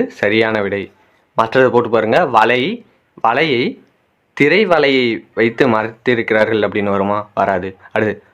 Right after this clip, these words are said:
மலையை திரை மலை வைத்து மறைத்திருக்கிறார்கள் அப்படின்னு வருமா? வராது. நீங்க ஒவ்வொன்றையும் இப்படி தான் பார்க்கணும்.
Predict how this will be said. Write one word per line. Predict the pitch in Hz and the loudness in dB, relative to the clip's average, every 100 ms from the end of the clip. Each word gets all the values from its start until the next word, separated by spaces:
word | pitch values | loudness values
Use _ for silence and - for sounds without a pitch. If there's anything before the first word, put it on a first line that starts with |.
| _ _ - | _ _ -4
மலையை | 107 120 160 110 123 254 - - | 0 0 0 0 -2 -6 -12 -4
திரை | 139 151 202 | 0 2 2
மலை | 165 131 127 | 2 2 2
வைத்து | 117 113 113 175 269 262 _ _ _ | 0 -4 -2 0 0 -2 _ _ _
மறைத்திருக்கிறார்கள் | 123 127 147 139 123 113 113 107 107 104 | -2 -2 0 2 0 2 0 2 0 -2
அப்படின்னு | 104 104 | -2 -2
வருமா? | 101 101 104 107 - | 0 0 -2 -6 -4
வராது. | 104 101 98 95 _ _ - | -2 0 -2 -6 _ _ -6
நீங்க | 120 113 | 2 4
ஒவ்வொன்றையும் | 127 156 147 127 196 - | 6 4 2 0 -2 -4
இப்படி | 117 107 113 | -2 2 2
தான் | 135 110 | 2 0
பார்க்கணும். | 104 101 101 | -2 -4 -6